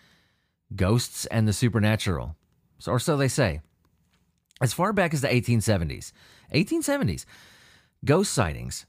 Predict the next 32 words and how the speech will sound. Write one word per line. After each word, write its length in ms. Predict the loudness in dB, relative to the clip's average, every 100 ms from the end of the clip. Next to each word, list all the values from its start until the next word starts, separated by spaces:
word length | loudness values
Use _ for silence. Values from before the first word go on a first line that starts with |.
| _ _ -2
and 540 | 2 2 2 0 -2 _ _ _ -6
just 220 | -4 -6 -10 -10
weird, 680 | -2 0 2 0 -2 -6
bizarre, 1040 | -4 -2 -4 -6 -2 -2 0 0 0 0 -4 _ _ -14
strange 600 | -12 -10 -4 0 0 -2
occurrences 800 | 0 2 2 0 -2 -2 -2
were 120 | 0 0
recorded 540 | 0 0 2 2 0
around 360 | 0 0 0 0
the 80 |
historic 480 | 0 0 0 -2 -2
site, 340 | -2 -2 -2 -2
particularly 760 | -6 -4 -4 -2 0 2 0
the 120 | -2
parsonage, 800 | -8 -4 -4 -4 -4 -4 -6 -12 _ -20 -20 -20 -20 -4
which 200 | -2 0
has 180 | 0 0
a 60 |
reputation 600 | 0 0 0 2 0 0
for 140 | 0 0
being 360 | 2 2 2
one 260 | 2 2 2
of 180 | 0 0
the 180 | 0 2
most 340 | 2 0 -2
haunted 480 | 0 0 0 -2 0
buildings, 520 | 0 2 0 -2 -2
not 220 | -2 -2
just 240 | -4 -4 -2
on, 300 | -2 -2 -2
in 160 | -2
Australia, 680 | -2 -4 -2 0 0 0